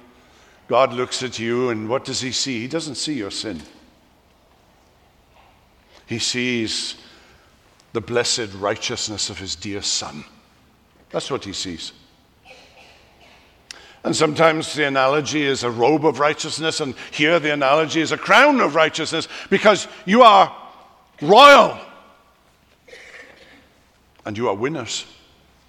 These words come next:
Not through your own strength, not through your own doing. This is God's doing.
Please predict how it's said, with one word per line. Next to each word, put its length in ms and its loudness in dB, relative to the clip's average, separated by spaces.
Not 240 -4
through 160 -4
your 200 0
own 180 -4
strength, 580 -12
not 240 -8
through 160 -2
your 180 0
own 180 -4
doing. 340 -6
This 140 -4
is 120 -6
God's 380 -4
doing. 320 -4